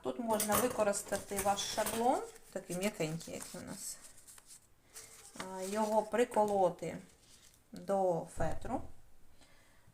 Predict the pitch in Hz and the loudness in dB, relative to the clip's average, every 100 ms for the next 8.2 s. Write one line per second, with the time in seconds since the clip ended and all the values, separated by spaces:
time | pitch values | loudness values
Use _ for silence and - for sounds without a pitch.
0 | - 233 233 226 220 - 220 214 220 214 | -8 2 6 6 4 -6 -2 0 0 -2
1 | - - - 208 180 185 180 185 220 208 | -8 -10 -4 -4 -4 -4 -6 -4 -2 0
2 | 196 190 180 175 165 - - - 180 202 | 0 -2 -4 -6 -8 -14 -10 -6 -4 0
3 | 175 - - 165 170 - - - 202 175 | -2 -2 -10 -10 -10 -14 -20 -14 -10 -8
4 | 175 - 175 170 180 185 202 269 392 - | -10 -8 -4 -4 -4 -4 -4 -4 -8 -10
5 | - - - - - - 196 190 - 202 | -20 -20 -20 -16 -14 -8 -2 0 4 4
6 | 196 175 185 277 349 - 294 277 262 262 | 6 4 6 4 4 2 6 6 6 4
7 | 247 247 - 220 269 427 226 196 180 214 | 2 0 0 -4 -2 0 0 0 2 4
8 | 214 185 | 4 0